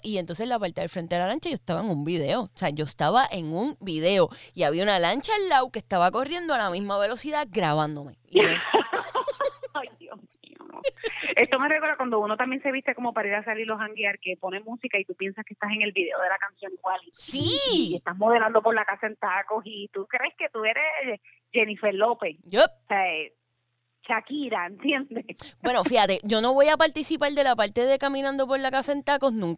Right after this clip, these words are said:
Speaker 1: no, no puedo caminar con tacos, es una deficiencia. O sea, yo, yo lo, lo sé, <laughs> lo tengo, o sea, no, no puedo, o sea, no es algo... Sin embargo, antes lo hacía, no me gustaba, lo hacía,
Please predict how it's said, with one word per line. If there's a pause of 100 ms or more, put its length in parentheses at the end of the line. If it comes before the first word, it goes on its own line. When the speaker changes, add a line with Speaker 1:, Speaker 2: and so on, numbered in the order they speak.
(140)
Speaker 1:
no,
no
puedo
caminar
con
tacos,
es
una
deficiencia. (160)
O
sea,
yo, (140)
yo
lo,
lo
sé, (320)
<laughs>
lo
tengo,
o
sea,
no,
no
puedo,
o
sea,
no
es
algo... (580)
Sin
embargo,
antes
lo
hacía, (320)
no
me
gustaba, (320)
lo
hacía,